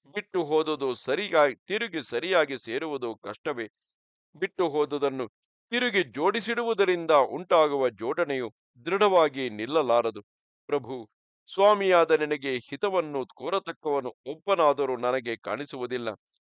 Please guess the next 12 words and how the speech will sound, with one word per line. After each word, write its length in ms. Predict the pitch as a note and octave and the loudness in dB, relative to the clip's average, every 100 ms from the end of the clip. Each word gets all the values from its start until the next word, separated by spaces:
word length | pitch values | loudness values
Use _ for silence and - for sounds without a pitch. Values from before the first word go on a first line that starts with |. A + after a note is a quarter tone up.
| - - | -8 4
ಸೇವೆ 340 | G3+ F#3+ F3+ | 4 6 2
ಎಂಬುದು 440 | E3 D#3+ D#3+ C#3+ | 0 -2 -4 -4
ತನ್ನ 400 | - D3 F3 F#3+ | -4 0 0 2
ಮತ್ತು 440 | E3 C#3+ C#3 - C3+ | 2 2 -2 -6 -10
ಪ್ರಭುವಿನ 600 | - B2 C#3+ F#3 F3+ D3 | -8 -10 -8 -6 -2 -2
ಶ್ರೇಯಸ್ 540 | B2 A#2+ E3 F#3+ - | -4 -8 -4 -4 -6
ಸಾಧನೆಯನ್ನು 680 | C3+ C3 D#3 D#3+ C#3+ C3 A#2 - _ _ | -2 -2 0 0 -2 -2 -6 -12 _ _
ಉದ್ದೇಶಿಸಿಯೇ 920 | F#3 G3+ G#3 F3+ - C#3+ D3 B2+ A#2 C3+ C3 | -14 -8 -2 -2 -2 -12 -10 -6 -4 -6 -6
ಏರ್ಪಟ್ಟಿದೆ. 600 | B2 D#3 C3 A2 A#2+ G#2 - _ _ _ _ _ - | -6 -4 -6 -8 -8 -10 -12 _ _ _ _ _ 2
ಕಾರ್ಯಗಳೆಲ್ಲ 720 | F3 F#3 F3 D#3+ D3+ D3 C#3 | 4 6 4 2 2 4 4
ಸ್ವಾರ್ಥವನ್ನು 760 | B2 C3 D3+ - - F#3 D#3 C#3+ | 2 2 0 0 -4 -2 -2 -2
ಉದ್ದೇಶಿಸಿಯೇ 840 | B2+ C3 D#3+ C3+ B2+ C3 C3 A#2+ | -8 -6 -6 -6 -12 -12 -8 -8